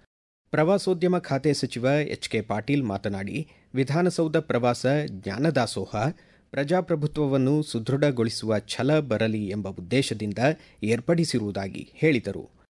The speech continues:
ತಲಾ ಐವತ್ತು ರೂಪಾಯಿ ಪ್ರವೇಶ ಶುಲ್ಕವಿದ್ದು, ವಿಧಾನಸೌಧದ ಮೂರನೇ ದ್ವಾರದಿಂದ ಪ್ರವೇಶ ಕಲ್ಪಿಸಲಾಗಿದೆ. ಒಂದೂವರೆ ಕಿಲೋಮೀಟರ್ ನಡಿಗೆ ಮೂಲಕ ಪ್ರವಾಸ ಮಾರ್ಗದರ್ಶಿಗಳೊಂದಿಗೆ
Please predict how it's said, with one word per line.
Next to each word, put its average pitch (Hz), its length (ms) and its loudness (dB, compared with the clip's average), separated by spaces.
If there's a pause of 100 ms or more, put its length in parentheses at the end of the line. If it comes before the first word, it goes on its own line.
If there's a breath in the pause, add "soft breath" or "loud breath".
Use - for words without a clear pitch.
(300)
ತಲಾ 175 420 0
ಐವತ್ತು 156 380 2
ರೂಪಾಯಿ 135 380 2
ಪ್ರವೇಶ 117 440 -2
ಶುಲ್ಕವಿದ್ದು, 107 840 -2 (180 loud breath)
ವಿಧಾನಸೌಧದ 139 960 0
ಮೂರನೇ 147 460 2
ದ್ವಾರದಿಂದ 110 560 -2 (140)
ಪ್ರವೇಶ 104 460 -4 (140)
ಕಲ್ಪಿಸಲಾಗಿದೆ. 131 1120 -2 (160)
ಒಂದೂವರೆ 180 480 2
ಕಿಲೋಮೀಟರ್ 143 640 0
ನಡಿಗೆ 123 340 2
ಮೂಲಕ 113 360 0 (400 soft breath)
ಪ್ರವಾಸ 160 420 0
ಮಾರ್ಗದರ್ಶಿಗಳೊಂದಿಗೆ 113 1400 0